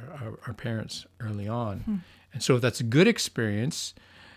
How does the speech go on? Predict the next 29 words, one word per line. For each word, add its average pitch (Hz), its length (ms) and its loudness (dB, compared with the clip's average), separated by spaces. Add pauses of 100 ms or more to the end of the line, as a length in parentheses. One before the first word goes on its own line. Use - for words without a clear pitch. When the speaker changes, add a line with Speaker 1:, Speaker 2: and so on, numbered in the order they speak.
(220)
Speaker 1:
and 104 720 0
very 107 260 2
affirming 143 680 8
and 117 80 4
very 110 200 2
positive, 120 800 2
you 131 120 -2
know, 110 140 2
you're 110 220 0 (120)
probably 113 580 -2
a 107 80 -4 (240)
pretty 135 160 2
confident, 127 680 -2 (480)
um, 101 640 -4
happy, 120 600 0
well-adjusted 107 680 -4
person, 165 420 -8 (460)
if - 160 -4
you 117 100 0
grew 110 180 -2
up 101 100 -6
with 107 100 -8
a 107 40 -8
lot 104 160 -6
of 101 80 -8
baggage 117 420 0
from 110 120 -2
your 101 80 -4
parents, 131 480 -4